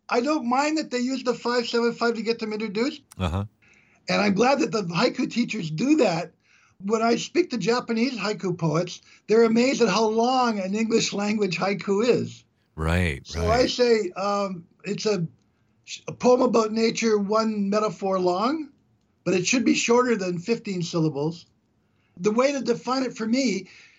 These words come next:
Speaker 1: is always to try to define things in terms of nature instead of humans. So I would say it's a poem about nature, two cardinal songs long.
Speaker 2: Right, and, you know, we have a specific offshoot of haiku called Senryu that focuses a little more on human nature.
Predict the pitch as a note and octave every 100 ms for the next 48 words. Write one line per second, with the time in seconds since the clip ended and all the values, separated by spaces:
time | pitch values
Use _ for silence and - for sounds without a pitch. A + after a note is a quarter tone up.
0 | _ - F3 A3 B3+ B3+ A#3+ A#3+ A#3 G#3+
1 | E3 A3+ A#3 A#3 F#3 F#3+ A3 G#3+ F3+ F#3
2 | G#3 A#3 C#4 A3+ D#3+ G3+ F#3+ E3 C3 E3+
3 | G#3+ D4+ D#4 - - _ _ _ _ -
4 | G3+ G3+ A#3 A#3 - A3 G#3+ G#3 F#3+ E3
5 | A3+ A#3+ A3 G#3 F#3+ G#3+ G#3+ G#3+ G#3 -
6 | A#3 A#3 G#3+ G#3+ G3 E3+ F3 D#3 C3 C#3+
7 | C3 A#2+ A2+ _ _ _ - - - -
8 | - F#3+ C3+ C#3+ B2+ E2+ G#2 E3 C#3 C#3
9 | C#3+ C3 - A2+ - B2 A2+ A2 - -
10 | G#2+ A#2 A2+ - G#2 F2 F2 F#2 E2+ D#2+
11 | F2 F2 E2 D#2 - A#2+ C#3 F#2+ E2 D#2+
12 | F2+ D#2+ E2+ D#2 - _ _ G2+ F#2+ F2+
13 | F#2 E2+ E2+ E2+ E2+ D#2 D2+ B2+ C3+ D#2
14 | D2+ C#2+ - - -